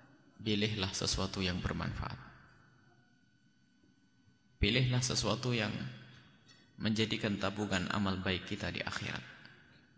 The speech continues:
Sebab harta yang halal itu ternyata belum jaminan orang yang memilikinya itu selamat. Kalau Allah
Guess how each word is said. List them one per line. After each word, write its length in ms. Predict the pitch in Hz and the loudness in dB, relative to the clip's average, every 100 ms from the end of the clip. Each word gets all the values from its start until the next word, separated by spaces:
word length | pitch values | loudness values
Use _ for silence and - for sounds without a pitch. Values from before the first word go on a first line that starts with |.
| - - - - - - - - - - - - - - - - | -20 -20 -20 -20 -20 -20 -20 -20 -20 -20 -20 -20 -20 -20 -20 -4
Sebab 320 | - 110 113 - - - - - - - - - - - - | 0 2 2 2 -6 -14 -20 -20 -20 -20 -20 -20 -20 -16 -4
harta 400 | 110 117 104 110 | 0 0 2 4
yang 200 | 110 104 | 4 4
halal 400 | - 101 101 98 | 2 2 2 0
itu 360 | 98 - 98 117 131 - - - - - - - - _ - - - | -2 -4 -2 -2 -4 -8 -18 -20 -20 -20 -20 -20 -20 _ -20 -16 -4
ternyata 440 | 110 110 107 113 113 | 2 4 4 2 2
belum 280 | 104 104 | 4 4
jaminan 560 | 101 98 104 104 95 95 104 | 6 6 6 6 4 2 0
orang 280 | 101 95 95 | 0 2 2
yang 160 | 95 | 2
memilikinya 680 | 98 95 92 92 - 95 92 | 4 4 2 0 -2 0 0
itu 240 | - 98 107 | 0 -2 0
selamat. 480 | - 82 82 - - - - - - - - - - - - _ _ _ _ _ - | 2 0 -2 -4 -6 -14 -20 -20 -20 -20 -20 -20 -20 -20 -20 _ _ _ _ _ -4
Kalau 240 | 104 104 | 0 4
Allah 480 | 127 127 120 123 | 4 4 2 -2